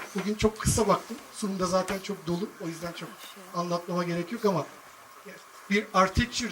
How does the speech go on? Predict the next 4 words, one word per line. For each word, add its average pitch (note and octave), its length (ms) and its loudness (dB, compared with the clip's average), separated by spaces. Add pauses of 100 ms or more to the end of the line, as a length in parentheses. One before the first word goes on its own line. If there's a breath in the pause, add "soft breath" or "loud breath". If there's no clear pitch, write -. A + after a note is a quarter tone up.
(100)
değişimi, G3 600 0 (320)
e, E3 60 -6 (720)
organizasyon F#3+ 840 2 (760)
değişimiyle G#3 600 4